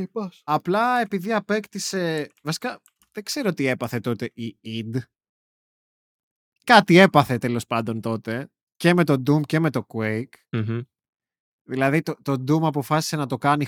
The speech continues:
Speaker 2: horror, ε, corridor horror shooter.
Speaker 3: Corridor horror, είναι κλειστοφοβικό τέρμα.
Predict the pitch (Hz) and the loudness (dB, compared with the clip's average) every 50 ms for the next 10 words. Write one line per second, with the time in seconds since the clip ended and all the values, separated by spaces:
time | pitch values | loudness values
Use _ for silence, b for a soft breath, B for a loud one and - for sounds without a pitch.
0 | - - 135 131 135 131 135 139 160 185 233 _ _ _ _ _ _ _ _ _ | -4 0 0 2 2 2 2 2 0 -2 -4 _ _ _ _ _ _ _ _ _
1 | _ _ _ _ _ _ _ _ _ _ _ _ _ _ - 117 117 117 117 117 | _ _ _ _ _ _ _ _ _ _ _ _ _ _ -12 -8 -6 -6 -4 -4
2 | 113 113 110 110 107 85 80 _ - 151 160 170 160 156 139 131 135 120 117 - | -4 -6 -6 -6 -8 -10 -6 _ 6 8 10 10 10 8 6 4 2 0 0 0
3 | - 131 135 131 127 113 104 - - 120 123 127 127 131 160 113 104 110 - 110 | 0 2 2 2 2 -2 -4 -6 -2 2 4 4 4 4 4 0 0 0 0 0
4 | 107 107 107 - 110 - - 110 113 107 104 104 - 127 117 - 123 117 107 101 | 0 0 -4 -6 -8 -6 -6 -4 -2 -2 -4 -2 0 0 0 2 2 0 0 0
5 | 98 98 - | -4 -8 -14